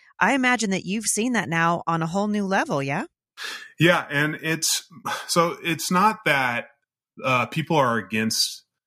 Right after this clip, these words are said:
Speaker 2: the Christian faith, it's that they're confused and open to everything, right? They
Speaker 1: Mm.
Speaker 2: just do not understand it. And, and when I talked about, talked about God, I, you know, I got a lot of, of people who just turned off and just didn't want, you know, just wanted to ignore me,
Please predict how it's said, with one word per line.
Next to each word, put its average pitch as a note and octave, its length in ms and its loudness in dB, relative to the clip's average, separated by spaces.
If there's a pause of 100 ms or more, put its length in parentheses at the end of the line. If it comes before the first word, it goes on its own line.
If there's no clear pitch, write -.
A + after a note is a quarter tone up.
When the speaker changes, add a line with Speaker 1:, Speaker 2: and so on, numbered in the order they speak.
(100)
Speaker 2:
the B2 60 -4
Christian B2+ 420 -2
faith, B2 440 -2 (420)
it's B2+ 220 0
that B2+ 240 -2
they're A#2 140 -2
confused A#2+ 840 0
and G2+ 260 -4
open G#2+ 400 -2 (160)
to - 180 -4
everything, G#2 580 -6 (640)
right? B2 320 2
They D3 100 0
Speaker 1:
Mm. C3 40 -6
Speaker 2:
just C3+ 360 -4
do C3+ 180 2
not C#3+ 280 2 (240)
understand A2 640 0
it. F2 180 -14
And, A#2+ 240 2
and B2 200 0
when B2 120 4
I D#3+ 120 4
talked D#3+ 320 0
about, D3 320 0 (400)
talked D3 220 2
about D3 220 0
God, G#2+ 200 -2
I, A#2 240 0
you A#2+ 80 -2
know, A2 100 2
I G#2+ 60 -2
got A#2 120 2
a A#2 40 0
lot A#2 180 2
of, G#2+ 100 0 (340)
of A#2 80 -10
people A#2 220 0
who A2 60 -2
just G#2 200 -6
turned A#2+ 220 2
off A2 180 2
and G2+ 80 -16
just G2+ 140 -12
didn't A2 160 0
want, A2 180 -2 (480)
you A2+ 80 -2
know, G2+ 80 -4
just G2 180 -4
wanted A2+ 220 2
to G#2 60 -2
ignore G2 380 -2
me, F2+ 180 -10